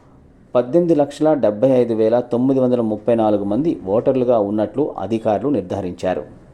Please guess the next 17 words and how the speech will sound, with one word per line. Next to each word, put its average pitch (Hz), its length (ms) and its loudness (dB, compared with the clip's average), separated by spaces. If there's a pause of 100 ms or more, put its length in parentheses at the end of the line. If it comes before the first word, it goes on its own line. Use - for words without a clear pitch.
(100)
జిల్లాలో 123 380 2
నియోజకవర్గాల్లో 110 840 2
ఓటర్లను 110 480 0
పరిశీలిస్తే 104 580 -4
శ్రీకాకుళంలో 135 720 0
అత్యధికంగా 113 640 0
రెండు 117 260 0
లక్షల 117 320 0
డెబ్బై 101 340 0
మూడు 104 260 0
వేల 104 260 2
రెండు 110 260 0
వందల 110 240 0
అరవై 104 220 2
మంది 98 260 -4 (160)
ఓటర్లు 135 300 2
ఉండగా 95 380 0